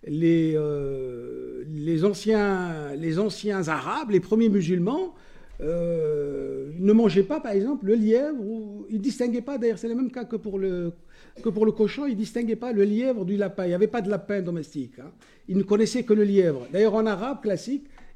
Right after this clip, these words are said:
il n'y a qu'un seul mot, arnab, pour dire lièvre et lapin, hein. Euh, au Maghreb, on a emprunté un terme latin,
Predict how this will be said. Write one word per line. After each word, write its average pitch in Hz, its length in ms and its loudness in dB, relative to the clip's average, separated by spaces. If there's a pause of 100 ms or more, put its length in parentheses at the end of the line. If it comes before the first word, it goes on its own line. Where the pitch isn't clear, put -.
il 233 120 2
n'y 233 120 4
a 247 80 -2
qu'un - 260 0
seul 247 300 0
mot, 269 420 -2 (320)
arnab, 277 580 0 (120)
pour 226 180 2
dire 233 300 2
lièvre 233 380 4
et 233 60 4
lapin, 208 380 -2 (500)
hein. 214 260 -12 (500)
Euh, 165 140 0
au 190 100 4
Maghreb, 233 560 4
on 220 260 4
a 233 40 2
emprunté 240 520 -2
un 226 100 -2
terme 190 280 -2
latin, 226 540 0